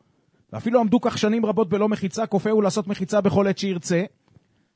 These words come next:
ואפילו יש מנהג בעיר שלא לעשותו, אין הולכים אחריו וכופים לעשותו. אפילו אמר האחד, "חזקתי כך בלא כותל ואתה מחלת לי", לא מועיל,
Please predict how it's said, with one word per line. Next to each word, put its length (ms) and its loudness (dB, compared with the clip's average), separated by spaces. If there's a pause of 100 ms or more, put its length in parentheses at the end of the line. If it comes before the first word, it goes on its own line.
ואפילו 260 0
יש 140 4
מנהג 240 0
בעיר 200 -2
שלא 260 0
לעשותו, 520 0
אין 180 0
הולכים 300 0
אחריו 300 0
וכופים 340 -2
לעשותו. 460 -4 (640)
אפילו 260 4
אמר 200 2
האחד, 340 4 (540)
"חזקתי 540 0
כך 220 0
בלא 260 4
כותל 260 4
ואתה 160 2
מחלת 380 2
לי", 240 2 (540)
לא 140 4
מועיל, 420 2